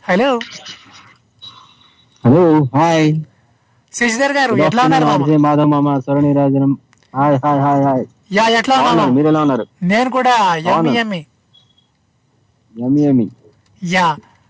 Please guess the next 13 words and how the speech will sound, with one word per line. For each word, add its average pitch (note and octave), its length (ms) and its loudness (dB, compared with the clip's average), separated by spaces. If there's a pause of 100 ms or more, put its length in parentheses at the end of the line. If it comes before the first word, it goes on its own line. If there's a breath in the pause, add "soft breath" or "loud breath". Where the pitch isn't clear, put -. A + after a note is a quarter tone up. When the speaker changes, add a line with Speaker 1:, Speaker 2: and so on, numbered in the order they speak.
(140)
Speaker 1:
So B3+ 80 0
మరి C4 100 2
మామ, C4 180 2
ఎట్లా B3+ 280 0
ఉంది C4+ 160 -2
వర్షం, G#3+ 360 -2
ఎట్లా B3 220 0
ఉంది A#3+ 180 -2
తిరుపతిలో? G3+ 640 -2 (2000)
Speaker 2:
ఆ, C3+ 140 0
సన్ C#3 280 2
రైజ్ F3 220 4
వచ్చింది. C#3 600 2